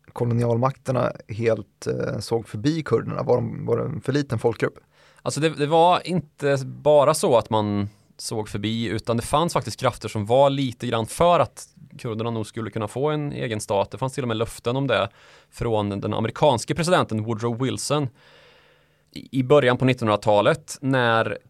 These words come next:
Speaker 2: första världskriget tog slut, så uttalade han sig för en kurdisk stat då. Ehm, problemet var bara att han var ganska ensam om det, och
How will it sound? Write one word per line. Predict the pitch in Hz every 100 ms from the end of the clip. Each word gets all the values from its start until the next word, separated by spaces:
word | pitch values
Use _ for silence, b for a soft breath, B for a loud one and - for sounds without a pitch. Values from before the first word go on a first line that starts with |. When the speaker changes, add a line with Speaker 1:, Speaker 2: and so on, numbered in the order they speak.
| _
Speaker 2:
första | - 135 135
världskriget | 131 123 123 127
tog | - 139
slut, | - 156 170 - - - _
så | - - - - 135 120 120 120 - _
uttalade | - 156 147 127 120
han | 127 110
sig | - 117 110
för | 107 - - - - 143 165
en | 143 117 117
kurdisk | - 113 110 131
stat | - 107 98
då. | - 101 110 -
Ehm, | 104 95 107 - 135
problemet | - 139 135 139
var | 160
bara | 135
att | 110 _ -
han | 127 110
var | 107 107 101
ganska | 110 -
ensam | 120 113 117
om | 160
det, | 143 104
och | 90 104 107 107